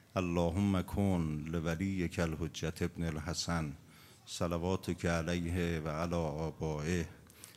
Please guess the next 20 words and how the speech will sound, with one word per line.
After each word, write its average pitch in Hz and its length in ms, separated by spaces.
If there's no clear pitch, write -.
فی 82 160
هذه 90 300
الساعة 82 1080
و 78 100
فی 78 220
کل 80 640
ساعة 76 680
ولیاً 87 560
و 80 60
حافظاً 80 880
و 87 40
قائداً 85 600
و 82 80
ناصراً 85 680
و 87 100
دلیلاً 85 540
و 80 40
عیناً 90 440
حتی 87 320
تسکنه 95 720